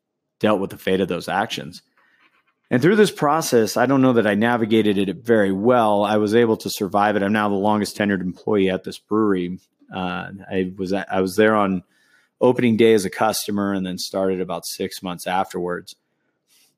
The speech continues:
But I learned something extremely valuable when things get chaotic. And that's some of the things that I kinda wanna talk to you, to you all about today. And maybe you're in a similar ep-, uh, similar situation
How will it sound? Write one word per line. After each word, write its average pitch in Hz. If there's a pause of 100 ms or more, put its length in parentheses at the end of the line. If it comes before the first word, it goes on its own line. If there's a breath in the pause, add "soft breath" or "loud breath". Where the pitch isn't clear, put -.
(160)
But 120
I 135
learned 180
something 160
extremely 139
valuable 95 (100)
when 98
things 110
get -
chaotic. 82 (360)
And 90
that's -
some 120
of 110
the 104
things 107
that 98
I -
kinda 104
wanna 92
talk 92
to 101
you, 95 (140)
to 113
you 98
all 92
about 85
today. 90 (560 loud breath)
And 107
maybe 127
you're 135
in 127
a 117
similar 117
ep-, 113
uh, 101
similar 117
situation 98